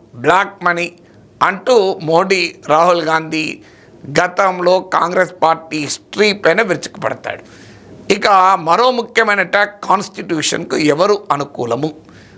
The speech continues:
అనే డిబేట్ గ్యారంటీగా మోడీ, రాహుల్ గాంధీల మధ్య నడుస్తుంది. మోడీ రాజ్యాంగానికి విరుద్ధము, వ్యతిరేకము, డెమోక్రసీకి, సెక్యులరిజానికి,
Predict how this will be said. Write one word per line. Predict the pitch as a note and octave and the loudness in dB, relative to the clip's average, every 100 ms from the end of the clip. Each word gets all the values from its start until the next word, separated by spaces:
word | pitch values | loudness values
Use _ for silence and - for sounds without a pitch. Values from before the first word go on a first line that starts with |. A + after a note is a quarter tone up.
| - - | -10 -2
అనే | E3 F#3 F3 | 0 0 0
డిబేట్ | F3 F#3 A#3 | 0 0 0
గ్యారంటీగా | - E3+ F3 F#3 F3+ G3 | 0 2 2 0 0 0
మోడీ, | G3 D#3 D#3+ F3+ G3 | 0 0 0 0 0
రాహుల్ | D3+ D#3 E3+ D#3 | 2 4 2 2
గాంధీల | D3+ D3+ D3 D3 | 0 0 0 0
మధ్య | C#3+ D#3 A3+ | 0 0 0
నడుస్తుంది. | E3+ - - - - - - - - - | -2 -8 -18 -20 -20 -20 -20 -20 -20 -2
మోడీ | C#3+ F#3+ A#3 B3 B3 | 2 6 6 4 4
రాజ్యాంగానికి | F#3 F3+ D#3+ G3+ A#3 A3 G3 G3+ G3 D#3+ | 4 2 0 0 2 2 2 2 -2 -2
విరుద్ధము, | D3+ D3+ D#3 C#3+ D3 - - _ A#2+ | -2 0 -2 -2 -4 -6 -14 _ -6
వ్యతిరేకము, | C#3+ F#3 F3+ F3 D3 C3+ - | -2 0 0 -2 -8 -10 -4
డెమోక్రసీకి, | C#3 D#3+ E3 - C#3+ - D3 - C#3 A#2+ - | 0 2 0 -2 -10 -6 -8 -8 -12 -6 -4
సెక్యులరిజానికి, | E3 - F#3+ E3+ D3+ D#3 D3+ - C#3 B2+ | -4 0 0 2 0 0 -2 -8 -8 -8